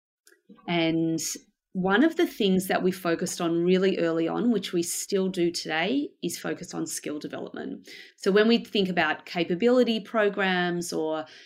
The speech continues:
you know, uplifting, uplifting mastery, um, we still come back to this idea of skills. So how can we support our designers to really, to really build their skills, um, and grow in those skills, um, and support each other and,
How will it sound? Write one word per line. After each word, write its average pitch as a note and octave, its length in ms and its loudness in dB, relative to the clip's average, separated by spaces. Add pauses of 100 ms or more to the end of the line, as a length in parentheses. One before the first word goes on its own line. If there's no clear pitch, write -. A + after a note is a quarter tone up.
(120)
you E3+ 100 -4
know, D#3+ 220 -4
uplifting, F3 840 -2
uplifting F3 600 -4
mastery, G3 760 0 (300)
um, E3 360 -4
we G3 180 0
still A#3 300 2
come A#3 240 0
back E3 160 0
to - 120 -12
this E3+ 200 -6
idea D#3+ 320 -6
of D#3+ 160 -6
skills. - 640 -10
So D#3+ 320 -2
how F#3 240 0
can F#3 160 -8
we E3+ 160 2
support E3 500 -4
our D#3 140 -8
designers A3+ 640 0 (400)
to G3 100 0
really, F#3 440 4
to F3+ 260 -6
really F3+ 240 4
build E3+ 680 0
their E3 160 -2
skills, C4+ 760 -2 (380)
um, E3 380 -2
and F#3 200 2
grow G3 220 4
in G3+ 140 4
those F#3 200 4
skills, E3+ 840 -2
um, D#3+ 400 -8
and E3 200 -8
support F3 440 -4
each D#3+ 200 -4
other D3+ 380 -4
and, D3+ 320 -6